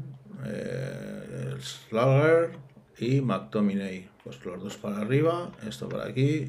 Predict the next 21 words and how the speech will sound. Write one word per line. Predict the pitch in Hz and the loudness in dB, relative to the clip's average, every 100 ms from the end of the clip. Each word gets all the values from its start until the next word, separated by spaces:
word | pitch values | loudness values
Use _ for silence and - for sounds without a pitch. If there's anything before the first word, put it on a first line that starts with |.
| - | -2
y | - | -2
esto | 202 - | -2 -6
para | - - | -6 -6
abajo. | - - - _ _ _ _ _ _ _ _ _ _ - - - - - 131 - - | -8 -14 -20 _ _ _ _ _ _ _ _ _ _ -20 -16 -14 -10 -10 -10 -12 0
Vale, | 139 - - - - - - | 4 4 2 -10 -20 -10 0
bueno, | 160 170 | 4 6
pues | 143 120 | 8 10
ya | |
nos | 143 147 | 10 10
ha | |
salido | 135 135 117 | 12 12 10
un | |
panel. | 123 135 151 107 - | 10 8 8 4 0
No | 113 | -2
estamos | - 127 127 | 4 8 8
buscando | 123 - 120 113 | 8 6 6 6
paneles, | 120 143 113 | 6 8 8
estamos | 104 117 123 | 6 2 2
buscando | 123 127 135 131 131 | 0 0 6 8 10
cartas | 123 131 113 110 | 8 6 2 4
de, | 110 107 107 104 | 4 6 4 4